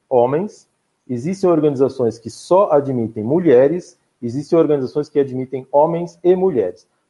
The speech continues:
O Grande Oriente de São Paulo, que é a organização que eu faço parte, admite só homens, né? Mas ele tem organizações paralelas, chamadas paramaçônicas, que admitem adolescentes, né? Tem uma chamada Arco-Íris,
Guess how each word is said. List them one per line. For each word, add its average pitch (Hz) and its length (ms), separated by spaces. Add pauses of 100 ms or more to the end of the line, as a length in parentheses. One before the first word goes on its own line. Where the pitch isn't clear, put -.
(300)
O 151 100
Grande 202 300
Oriente 175 260
de 147 60
São 165 160
Paulo, 110 260
que - 120
é 147 40
a 156 40
organização 127 440
que 113 200
eu 170 200
faço 139 260
parte, 139 320
admite 131 320
só 170 440
homens, 117 540 (460)
né? 123 260 (480)
Mas 117 180
ele 175 180
tem 165 260
organizações 156 800
paralelas, 165 760
chamadas 123 340 (140)
paramaçônicas, 151 1080 (380)
que 156 240
admitem 139 580
adolescentes, 160 1000 (280)
né? 127 360 (200)
Tem 113 200
uma 123 140
chamada 110 360
Arco-Íris, 117 640